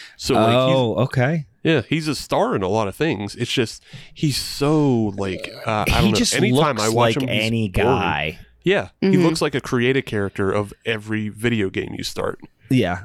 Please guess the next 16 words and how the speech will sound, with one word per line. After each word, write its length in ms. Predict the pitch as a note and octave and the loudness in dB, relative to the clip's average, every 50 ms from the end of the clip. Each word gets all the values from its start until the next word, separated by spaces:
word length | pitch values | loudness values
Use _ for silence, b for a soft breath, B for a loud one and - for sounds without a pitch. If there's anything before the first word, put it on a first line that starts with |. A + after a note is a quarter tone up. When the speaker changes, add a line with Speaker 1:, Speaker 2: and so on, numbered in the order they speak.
| - - | -2 0
Speaker 2:
Okay. 320 | C#3+ D3+ - - A2 G2+ | 0 0 0 0 -2 -2
Sam 320 | G2 - - C#3+ C3+ C3 | -2 -2 0 0 2 2
Worthington. 560 | B2 A#2 A2+ A2 G#2+ A2 G2+ - G#2+ G#2+ G#2+ G#2 | 2 2 2 0 0 -2 -2 0 0 2 2 2
I 160 | F#2+ A2 G#2+ | 0 0 -2
see 240 | F#2+ - - G2+ F#2 | -2 -2 -2 0 0
him 140 | F2 F2+ F2+ | 0 2 2
now. 300 | F#2 F2+ F2+ F2+ F2 F2+ | 2 2 2 2 2 4
He 100 | F#2 G2 | 4 4
was 140 | G2 G2 G#2 | 2 2 2
in 80 | A2+ G#2+ | 2 2
Avatar. 480 | G#2 G#2 G2+ G2+ - A2 G#2+ G#2 G2+ - | 2 0 0 0 0 0 0 0 0 -2
I 100 | - F2 F2 | -4 -6 -6
fucking 360 | - - D2+ D#2 - - - | -8 -8 -10 -10 -10 -10 -8
can't 180 | - D#2+ C2 - | -6 -6 -6 -6
stand 240 | - - A#1+ A#1+ C#2 | -4 -4 -2 -2 0
Avatar. 360 | B1+ A#1 B1 - - E2+ - | 0 -2 -2 -2 0 0 0